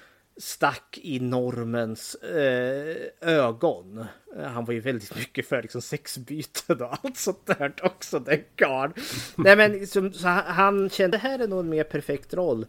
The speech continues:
Och jag tror en hel del utav den osäkerhet och den nevrositet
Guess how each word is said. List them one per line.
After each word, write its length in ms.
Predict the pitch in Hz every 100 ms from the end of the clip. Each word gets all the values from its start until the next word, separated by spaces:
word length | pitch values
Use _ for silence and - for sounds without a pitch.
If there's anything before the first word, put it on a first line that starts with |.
| - - - _
Och 80 | -
jag 120 | 165
tror 360 | - 185 185 180 -
en 160 | 165
hel 420 | 151 190 214 202
del 540 | 170 165 160 151 147 135 - _ _
utav 300 | 143 127 143
den 240 | 131 131 139
osäkerhet 1300 | 170 160 135 - 143 135 127 - 143 139 196 175 139 - - -
och 340 | - - 196 147
den 340 | 127 131 135
nevrositet 1300 | 139 127 131 131 - 135 - 220 180 131 123 - -